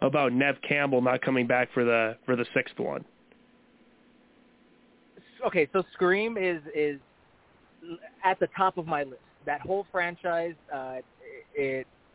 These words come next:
Speaker 2: it made me into a horror film fan. That it changed my life. That's an honest truth. I grew up with those films, and just the fact that we were, when they had first announced the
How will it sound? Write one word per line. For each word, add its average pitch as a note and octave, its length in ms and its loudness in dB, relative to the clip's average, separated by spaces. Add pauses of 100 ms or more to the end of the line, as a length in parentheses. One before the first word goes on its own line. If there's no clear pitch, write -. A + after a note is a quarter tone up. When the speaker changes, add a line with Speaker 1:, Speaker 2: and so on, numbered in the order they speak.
(540)
Speaker 2:
it E3 120 2
made F#3+ 320 2
me F3+ 160 0
into D#3+ 260 0
a C#3+ 60 4
horror C3+ 360 0
film A#2+ 300 -4 (420)
fan. B2+ 160 -4 (480)
That C#3 200 -2
it C#3 200 -4
changed E3+ 260 -2
my D3 120 2
life. C3 260 -4
That's C3 100 -4 (100)
an C#3+ 120 -2
honest C#3 300 -2
truth. A#2+ 240 -8
I C3 160 -2
grew D3+ 240 2
up D#3 120 2
with E3 100 -10
those D3+ 200 -6
films, D3+ 340 -6 (640)
and C3+ 440 -4 (1040)
just F#3 220 2
the F#3+ 160 0
fact E3+ 240 2
that D#3 140 0
we E3 120 -4
were, D#3 280 -2
when D3 360 -8
they F#3 100 -6
had F#3 180 -8
first E3+ 200 -8
announced C#3+ 400 -6
the C#3 80 -8